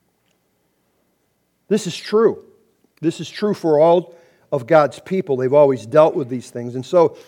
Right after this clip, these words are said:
the Edomites, who were the direct descendants of Esau, and the Amalekites, who were a part of that,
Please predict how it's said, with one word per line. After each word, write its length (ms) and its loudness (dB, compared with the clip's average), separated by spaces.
the 220 -6
Edomites, 680 2
who 100 -6
were 120 4
the 100 -2
direct 480 0
descendants 540 -6
of 120 -6
Esau, 440 -4
and 100 -4
the 80 -4
Amalekites, 880 -2
who 160 -2
were 180 6
a 60 2
part 340 4
of 200 0
that, 380 -2